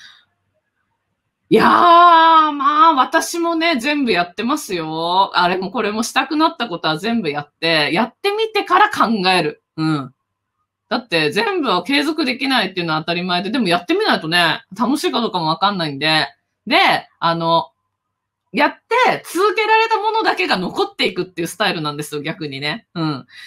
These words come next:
だから、集中して取り組んでる他に、面白そうだけど労力を割かれそうな別のことが出てきたら、とりあえずやる。うん。とりあえず一回やってみて、どうか見るっていうことで。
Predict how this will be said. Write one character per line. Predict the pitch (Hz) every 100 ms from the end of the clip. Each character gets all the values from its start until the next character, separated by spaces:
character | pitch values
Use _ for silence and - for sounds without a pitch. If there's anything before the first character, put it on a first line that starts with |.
| -
だ | -
か | 311 220
ら、 | 208 208 165 -
集 | - 302
中 | 294 330
し |
て | 339
取 | - 302
り | 311
組 | 320
ん |
で | 214
る | 196
他 | 190 190
に、 | 214 220 170
面 | 202 254
白 | 285
そ | 302 294
う |
だ | 240
け | 180
ど | 175
労 | 254
力 | 240 180
を |
割 | 190 185
か |
れ | 202
そ | 226
う |
な | 208
別 | 185 202
の | 226
こ | 233
と |
が | 151
出 | -
て | 185
き | -
た |
ら、 | 147
と | 277
り | 240 339
あ |
え | 359
ず | 165
や | 156 151
る。 | 147 -
う | 165
ん。 | 156 135 - -
と | 247
り | 247
あ | 359
え | 247
ず | 180
一 | -
回 | - 226
や | 175
っ | 175
て | 269
み | 330 -
て、 | 277 311 220 - - - -
ど | 190 240
う | -
か | 151 - _ _ -
見 | 196
る | 160 143
っ |
て | - 143
い |
う | 135
こ | 156
と | 139
で。 | 147 143